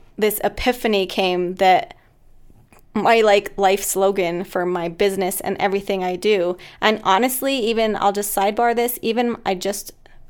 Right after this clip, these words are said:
occurred to me that this could be about my personal life too. On my personal Instagram account, I'm also doing this thing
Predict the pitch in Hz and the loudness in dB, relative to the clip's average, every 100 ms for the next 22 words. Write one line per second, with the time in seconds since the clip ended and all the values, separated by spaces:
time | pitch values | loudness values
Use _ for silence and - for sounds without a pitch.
0 | - 202 208 247 247 254 247 226 202 208 | -10 -10 -4 0 0 0 0 0 -2 -4
1 | 214 - 208 202 190 185 190 196 - 202 | -6 -4 0 2 0 -2 -4 -6 -4 -4
2 | 180 - 185 180 - - - - _ _ | -4 -4 -4 -4 -8 -18 -20 -20 _ _
3 | _ - 214 214 214 214 320 349 320 262 | _ 0 2 2 0 2 2 4 4 4
4 | 233 247 226 220 214 220 208 196 190 196 | 4 0 0 0 0 -2 -2 0 0 0
5 | - 202 196 190 180 - - 190 185 185 | -2 -2 -2 -2 -4 -6 -6 -2 -2 -2